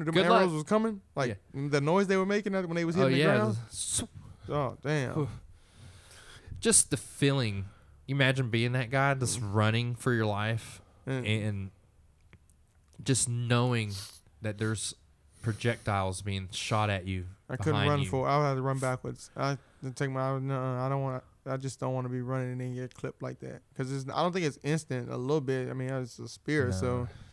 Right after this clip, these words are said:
Speaker 2: dude. No, a lot of, uh, back then you've got killed, like, in that form, like, spears and swords and shit. Like, most likely you bled out.
Speaker 1: Mm-hmm.
Speaker 2: Or if they straight up made sure you were dead. But if you got, like, injured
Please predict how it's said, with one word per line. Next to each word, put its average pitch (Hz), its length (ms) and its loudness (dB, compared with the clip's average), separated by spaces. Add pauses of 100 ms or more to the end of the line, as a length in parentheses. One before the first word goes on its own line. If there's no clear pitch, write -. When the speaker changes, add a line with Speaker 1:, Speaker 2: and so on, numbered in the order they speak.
Speaker 2:
dude. 101 320 -6 (220)
No, 123 200 2
a 117 40 2
lot 123 240 4
of, 107 180 -6
uh, 113 220 0 (1000)
back 110 380 -4
then 131 280 -2
you've 117 180 -6
got 117 200 -4
killed, 113 300 -2
like, 101 260 -4
in 95 400 -8
that 101 220 -6
form, 107 360 0
like, 98 180 -4
spears 104 460 0
and 92 120 -4
swords 107 540 0
and 107 120 -2
shit. 117 480 0
Like, 98 340 -6 (140)
most 104 260 0
likely 107 300 2
you 92 140 0
bled 101 320 0
out. 101 340 -6 (160)
Speaker 1:
Mm-hmm. 135 640 -2 (120)
Speaker 2:
Or 185 300 4
if 135 220 2
they 120 320 2 (160)
straight 113 300 2
up 101 120 2
made 98 180 -2
sure 101 160 -2
you 92 140 -2
were 85 80 -10
dead. 95 400 -4
But 92 320 -8 (300)
if 107 180 -4
you 123 60 -2
got, 131 200 4
like, 101 240 0
injured 147 520 -2